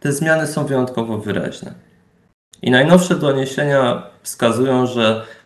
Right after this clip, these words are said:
średnio Arktyka ociepla się niemal cztery razy szybciej niż, e, reszta Ziemi. Ma to oczywiście konsekwencje, e, w postaci topnienia lodu. Tylko teraz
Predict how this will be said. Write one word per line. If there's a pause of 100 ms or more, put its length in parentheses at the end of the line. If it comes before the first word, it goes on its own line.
średnio
Arktyka
ociepla
się
niemal
cztery
razy
szybciej
niż, (140)
e,
reszta
Ziemi. (1900)
Ma
to
oczywiście
konsekwencje, (580)
e, (1040)
w
postaci
topnienia
lodu. (340)
Tylko
teraz